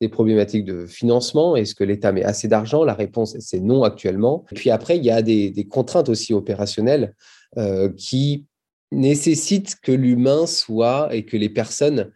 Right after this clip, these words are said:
euh, aient envie de le faire et soient extrêmement motivées.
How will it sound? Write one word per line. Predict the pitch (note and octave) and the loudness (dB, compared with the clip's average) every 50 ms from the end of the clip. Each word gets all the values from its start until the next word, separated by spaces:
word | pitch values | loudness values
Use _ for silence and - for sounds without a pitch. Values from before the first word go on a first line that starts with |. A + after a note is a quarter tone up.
| _ _ _ _ - | _ _ _ _ -4
euh, | - G2 G2 F#2 F2+ F2+ - - - | 0 2 2 2 2 2 0 0 0
aient | D#3+ D3 C#3+ C#3+ | 0 0 0 0
envie | B2 A2+ G#2+ A#2 B2 | 0 0 0 0 0
de | A2+ | 0
le | A2 A2 | 0 -2
faire | G#2 - D3+ D3+ C3+ G#2 F#2 - | 0 0 0 0 0 0 -4 -4
et | G#2+ G#2+ | -4 -4
soient | G#2 - - - A2+ - | -4 -2 0 0 0 0
extrêmement | C3 A#2 - - - A2+ A2+ A2+ A2+ | -2 -6 -4 -2 0 2 2 2 2
motivées. | A2 A2 A2 - - G2+ F#2 - | 0 -2 -4 -8 -12 -10 -10 -12